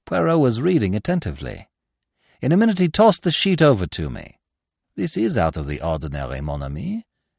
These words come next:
Read for yourself." The letter was written on a foreign type of paper, in a bold, characteristic hand. Villa Geneviève, Merlinville-sur-Mer, France.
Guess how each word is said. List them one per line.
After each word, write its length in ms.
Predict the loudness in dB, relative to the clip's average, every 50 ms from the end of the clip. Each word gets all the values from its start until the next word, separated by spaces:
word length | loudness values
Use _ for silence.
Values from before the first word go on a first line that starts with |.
| _ _ -8
Read 240 | -4 -4 -4 -2
for 120 | 0 2 2
yourself." 600 | 2 2 0 0 -4 -6 -8 -10 -16 -20 -20 _ _ _ _ _ _ _ _ _ _ _ _ _ _ _ _ _ _ _ _ _ _ -6
The 80 | -2 4
letter 240 | 4 4 6 6 6
was 200 | 6 4 4 4
written 300 | 2 2 2 2 2 4
on 120 | 4 4
a 80 | 2 0
foreign 540 | -2 -2 4 4 6 6 6 2 0 -2
type 260 | -2 -4 -4 -4 -4 -6
of 140 | -12 -10
paper, 500 | -8 -6 -6 -6 -2 0 0 0 0 -2 _ _ _ _ _ _
in 100 | -6 -6
a 40 | -6 0 4 6
bold, 380 | 6 6 6 6 4 2 0 0
characteristic 720 | 2 2 2 2 0 0 -2 -2 -2 -2 -4 -6 -6 -4
hand. 440 | -2 -4 -4 -4 -8 -12 -16 -20 -20 _ _ _ _ _ _ _ _ _ _ _ _ _ _ -6
Villa 440 | -2 2 2 4 4 4 4 4
Geneviève, 920 | 4 2 2 2 2 2 0 0 -2 -2 -2 -4 -6 -8 -14 -16 _ -20 -20 _ _ _ _ -8
Merlinville-sur-Mer, 1500 | -6 -4 -4 -2 -2 -4 -4 -4 -6 -6 -6 -6 -6 -4 -4 -6 -6 -8 -8 -8 -8 -6 -6 -4 -4 -2 -2 -2 -4 -6
France. 640 | -8 -10 -8 -8 -6 -8 -8 -12 -12 -10 -10 -10 -10